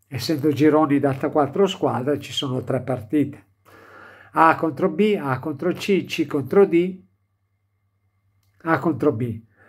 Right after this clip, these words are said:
A contro C, A contro D, B contro C e C contro D. Quindi si devono affrontare un po' a incroci, no? Sono quattro squadre.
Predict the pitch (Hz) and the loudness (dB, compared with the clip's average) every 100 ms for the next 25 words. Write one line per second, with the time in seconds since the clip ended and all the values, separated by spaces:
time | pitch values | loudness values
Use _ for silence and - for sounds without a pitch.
0 | _ 170 160 156 147 185 185 - 202 143 | _ -2 0 0 -2 -2 -2 -2 -2 -2
1 | 135 165 143 139 143 113 135 110 - _ | 0 0 0 2 0 2 -2 -2 -8 _
2 | _ _ _ _ - - - _ _ _ | _ _ _ _ -20 -20 -20 _ _ _
3 | _ _ 160 185 - 156 165 208 208 139 | _ _ 4 4 6 0 4 2 2 -2
4 | 143 180 - - _ _ _ _ _ _ | -2 -4 -14 -20 _ _ _ _ _ _
5 | _ _ _ _ _ _ 180 135 - 131 | _ _ _ _ _ _ -6 -4 -2 -2
6 | 135 123 131 120 131 135 _ _ _ _ | -2 -2 -2 -2 -4 -6 _ _ _ _
7 | _ _ _ _ _ _ _ _ _ _ | _ _ _ _ _ _ _ _ _ _
8 | _ _ _ _ _ _ _ - - _ | _ _ _ _ _ _ _ -20 -20 _
9 | _ - - - - _ 143 143 117 - | _ -20 -20 -20 -20 _ -4 -4 -4 -8
10 | - - - 151 156 151 147 135 165 143 | -10 -16 -14 -4 0 2 2 0 -4 -2
11 | 120 143 143 143 143 131 131 147 135 143 | 2 4 4 0 -4 -4 2 2 2 -2
12 | 139 139 135 123 - 139 143 139 - _ | -2 0 0 -2 -6 -4 -4 -4 -12 _
13 | _ - 143 151 139 131 165 139 156 117 | _ -12 -2 4 4 4 0 0 2 2
14 | 117 139 160 - | 2 -2 -4 -8